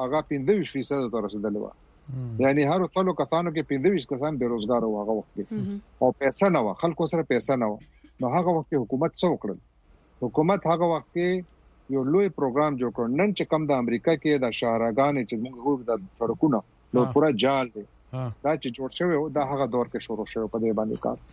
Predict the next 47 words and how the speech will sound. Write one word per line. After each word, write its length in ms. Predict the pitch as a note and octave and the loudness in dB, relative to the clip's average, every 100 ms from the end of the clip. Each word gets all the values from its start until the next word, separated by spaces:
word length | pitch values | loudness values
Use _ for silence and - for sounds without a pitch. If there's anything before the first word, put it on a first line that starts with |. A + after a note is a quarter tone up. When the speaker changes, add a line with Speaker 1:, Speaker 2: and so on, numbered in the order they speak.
| - - | -16 0
Speaker 1:
لویه 400 | C3 F3 G#3 G3+ | 4 4 4 0
کچه 280 | - E3+ E3 | 0 0 0
باندې 460 | C#3 C3+ C3 D#3 C#3+ - - - | 0 0 2 0 -2 -12 -12 -2
تعمیر 440 | C3+ C3+ D#3+ D3 C3 | 0 2 0 0 -2
قرب-، 380 | C3 C3 D3 C#3+ | -2 -2 0 2
یعنی 240 | C3+ C3 | 2 2
د، 80 | B2+ B2+ B2 | 2 2 2
د، 20 | C3 C3 B2+ | 0 0 0
د 20 | |
جوړولو 460 | A#2+ B2+ C#3+ E3+ E3 C3 | 2 4 6 4 2 0
پروګرامونه 500 | C3+ B2+ C3 C#3+ C#3 | 0 2 0 0 -2
شروع 300 | A#2 A2+ A2 - | -2 -4 -4 -6
شول. 140 | A2 - - - - C#3 | -8 -10 -18 -20 -2 2
هغه 160 | E3 | 2
کې 120 | D3+ | 2
Speaker 2:
آه. 60 | D3+ | 0
Speaker 1:
روزګار 400 | B2 A2+ A#2+ C3+ - | 0 0 2 0 -2
پیدا 260 | A#2 A2 | -8 -6
شول. 180 | G#2 A2+ | -6 -4
Speaker 2:
مم. 400 | G#2+ B2 A#2+ A2 | -4 -4 -6 -2
Speaker 1:
امریکې 380 | C3+ C#3 D#3 G#3 F#3 | 0 2 2 2 2
حکومت 340 | D#3 D#3 F#3+ G#3 | 0 0 0 2
پکې 180 | F3 D#3 | -2 -2
پیسه 320 | C#3+ B2+ - | -2 -4 -2
واچوله. 440 | A#2 G#2+ G#2+ G#2 G#2 - - - | -2 -4 -6 -8 -10 -16 -12 -4
چې 60 | |
Speaker 2:
مم. 100 | C3 | -2
Speaker 1:
پیسه 280 | D#3 G3 G3+ | 0 2 2
واچول، 400 | F#3 G3+ G3+ G#3 | 2 2 0 -2
نو 80 | G3 | -2
پیسه 300 | D#3 C#3 D#3 | -4 -4 -4
په 100 | C#3+ | -6
ګردش 420 | C#3 A2+ A#2 A2+ | -4 -4 -4 -4
کې 100 | - | -6
شو. 180 | G2 G2+ - - | -8 -8 -12 -12
Speaker 2:
مم. 140 | A#2 | -6
Speaker 1:
چې 80 | A2+ B2+ | -2 2
پیسه 300 | C#3+ - G#3 | 2 2 2
په 120 | F#3+ | 2
ګردش 420 | C3 C#3 D3 G#3+ | 0 2 2 2
کې 100 | A3 | 0
شو، 120 | F#3 | 0
نو 100 | G3 | 0
خلکو 340 | D#3 E3 E3 F3 | 0 0 0 0
لګول 420 | C3+ A2 B2 C3+ | 0 0 0 0
هم 100 | A#2 | -2
شروع 280 | G#2+ A2 | -4 -4